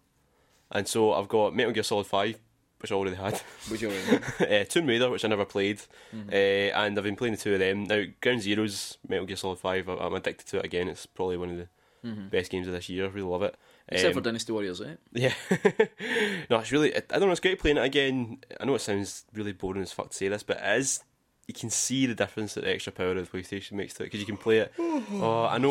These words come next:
Speaker 2: Sorry,
Speaker 1: I know,
Speaker 2: sorry, I
Speaker 1: I
Speaker 2: couldn't,
Speaker 1: know.
Speaker 2: I couldn't stifle
Speaker 1: But
Speaker 2: that
Speaker 1: the,
Speaker 2: yawn.
Speaker 1: the draw distance and the sixty frames per second and all that, it does help. It does.
Speaker 2: Oh.
Speaker 1: I know.
Speaker 2: I know it helps, but I don't like you saying it.
Speaker 1: I know, but it does, it does
Speaker 2: Uh,
Speaker 1: help.
Speaker 2: what do you
Speaker 1: Uh,
Speaker 2: think of the controller?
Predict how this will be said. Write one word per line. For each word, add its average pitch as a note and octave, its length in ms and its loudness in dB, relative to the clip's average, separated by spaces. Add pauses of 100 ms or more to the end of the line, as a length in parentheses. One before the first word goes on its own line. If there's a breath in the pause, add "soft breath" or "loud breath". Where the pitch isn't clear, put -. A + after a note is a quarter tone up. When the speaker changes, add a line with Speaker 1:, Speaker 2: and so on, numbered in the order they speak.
Speaker 2:
Sorry, C#3+ 220 6
Speaker 1:
I - 40 2
know, A#2 140 6
Speaker 2:
sorry, A#2 160 6
I - 20 4
Speaker 1:
I - 100 4
Speaker 2:
couldn't, G#2+ 80 2
Speaker 1:
know. G#2+ 220 6
Speaker 2:
I G2+ 40 -6
couldn't B2+ 180 -6
stifle G2+ 360 -4
Speaker 1:
But A#2 140 6
Speaker 2:
that - 20 -
Speaker 1:
the, G2+ 60 -2 (100)
Speaker 2:
yawn. A2+ 100 2
Speaker 1:
the A2+ 100 2
draw C#3 280 4
distance C3+ 580 0
and G#2 100 2
the G2 120 2
sixty - 300 0
frames B2 200 0
per A#2 120 -10
second A#2+ 260 0
and A2+ 80 2
all A2+ 120 2
that, A#2 120 2
it A2+ 120 2
does B2+ 220 4
help. G2 300 2
It G2+ 140 2
does. A2 380 2
Speaker 2:
Oh. - 100 -18 (120)
Speaker 1:
I B2 120 -2
know. D3 380 2
Speaker 2:
I C#3 80 2
know D3+ 220 -2
it D#3 100 2
helps, C#3+ 340 -4
but C3 120 -10
I C#3 40 -6
don't C3+ 180 -10
like C#3 200 -8
you C3+ 80 -10
saying A#2 380 -4
it. F#2 80 -8
Speaker 1:
I C3+ 120 4
know, E3+ 260 6
but B2+ 140 4
it D2+ 80 0
does, - 220 0 (100)
it - 240 -4
does G#2+ 180 2
Speaker 2:
Uh, F#2+ 80 -4
Speaker 1:
help. - 180 -8 (320 loud breath)
Speaker 2:
what - 100 2
do G#2+ 60 6
you G#2+ 60 6
Speaker 1:
Uh, - 20 4
Speaker 2:
think G2 100 2
of A3+ 60 0
the - 80 -6
controller? F#3+ 500 -4